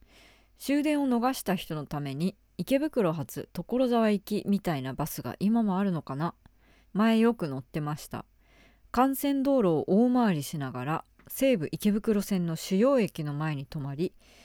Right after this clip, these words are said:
終電逃し組を順々に降ろしていきます。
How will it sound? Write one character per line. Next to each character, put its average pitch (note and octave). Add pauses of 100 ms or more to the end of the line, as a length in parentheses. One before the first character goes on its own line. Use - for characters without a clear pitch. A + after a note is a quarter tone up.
(120)
終 A#3
電 G#3
逃 F#3+
し A3+
組 G3+
を -
順 G#3
々 B3
に F#3+
降 D#3
ろ E3+
し -
て -
い D3
き -
ま B2
す。 -